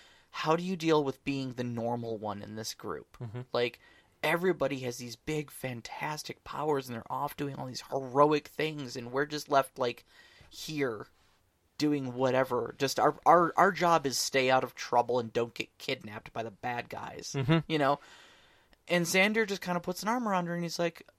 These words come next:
Speaker 1: That's the thing, though, is that our superpower is that we don't have superpowers. We are, we are special because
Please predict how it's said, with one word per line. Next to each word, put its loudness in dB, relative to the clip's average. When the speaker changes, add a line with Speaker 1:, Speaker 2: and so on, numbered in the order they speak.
Speaker 1:
That's -4
the -2
thing, -4
though, -12
is -10
that -10
our 4
superpower -4
is -6
that 0
we -8
don't -2
have -8
superpowers. -8
We -2
are, 6
we -2
are 2
special 4
because -4